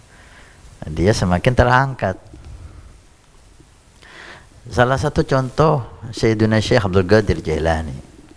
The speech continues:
Beliau, eh, Sultanul Aulia. Ini sama-sama namanya Abdul Qadir ini.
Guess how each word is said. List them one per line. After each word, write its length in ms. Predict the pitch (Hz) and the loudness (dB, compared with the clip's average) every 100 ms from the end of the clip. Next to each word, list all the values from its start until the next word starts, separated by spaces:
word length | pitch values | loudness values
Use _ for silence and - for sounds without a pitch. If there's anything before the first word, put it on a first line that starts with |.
| - - - - | -20 -20 -20 -8
Beliau, 540 | 92 95 113 135 147 - - _ _ _ _ _ _ _ - _ _ - | 0 4 6 4 0 -8 -20 _ _ _ _ _ _ _ -20 _ _ -8
eh, 260 | 92 95 92 | 0 2 2
Sultanul 680 | - 101 - 160 185 180 175 | 2 0 4 2 4 -2 0
Aulia. 640 | 160 165 185 165 139 - - - | 0 0 -2 -2 -6 -8 -18 -10
Ini 380 | 82 90 180 85 | -6 -4 -4 -6
sama-sama 640 | - 87 90 - 92 95 | -2 0 0 0 0 0
namanya 560 | 95 95 95 92 90 87 | 0 0 2 0 0 -2
Abdul 220 | 80 87 | -2 0
Qadir 420 | 90 85 78 76 | 2 2 -2 -6
ini. 120 | 82 | -8